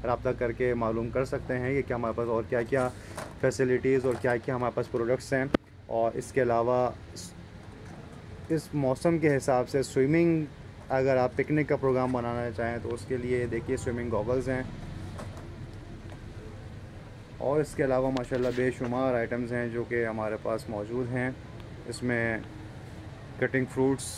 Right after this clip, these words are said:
water guns, Cutting fruits में भी सब आला quality के items मौजूद हैं। Doctor kits जो कि battery operated हैं, इसमें दो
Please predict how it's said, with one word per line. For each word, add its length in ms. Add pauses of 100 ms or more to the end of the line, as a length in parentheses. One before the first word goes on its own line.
(320)
water 320
guns, 380 (2250)
Cutting 260
fruits 300
में 100
भी 120
सब 320
आला 240
quality 460
के 80
items 360
मौजूद 420
हैं। 220 (2500)
Doctor 360
kits 440 (100)
जो 120
कि 160
battery 360
operated 440
हैं, 160 (680)
इसमें 280
दो 140